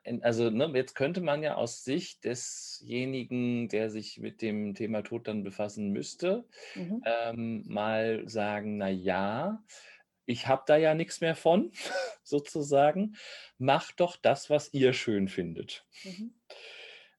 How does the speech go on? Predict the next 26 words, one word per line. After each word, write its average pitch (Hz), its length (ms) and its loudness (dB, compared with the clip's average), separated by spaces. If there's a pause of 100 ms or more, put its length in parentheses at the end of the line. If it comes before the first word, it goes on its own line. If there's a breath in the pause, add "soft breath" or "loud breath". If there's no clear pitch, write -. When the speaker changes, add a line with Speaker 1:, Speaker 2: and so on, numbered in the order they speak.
Speaker 1:
Ne, 120 380 2
also 104 280 4
das, 117 240 0
das 120 260 -4
wär 120 260 6
jetzt 120 200 0
sozusagen 113 520 0
das, 107 220 -6
das - 200 -6
Gegenargument, 92 1200 0
Speaker 2:
Mhm. - 40 -8
Speaker 1:
äh, 85 460 -2 (160)
gegen 85 440 -8
die 92 140 -2
Art 82 240 -2
und 85 180 -8
Weise. 82 580 -6 (440)
Was, - 320 -6 (100)
was, 107 360 -10
was 110 200 -4
meinst, 110 320 -2
was 117 140 -10
würdest 120 200 -4
du 117 60 -4
dazu 110 360 0
sagen? 87 420 -8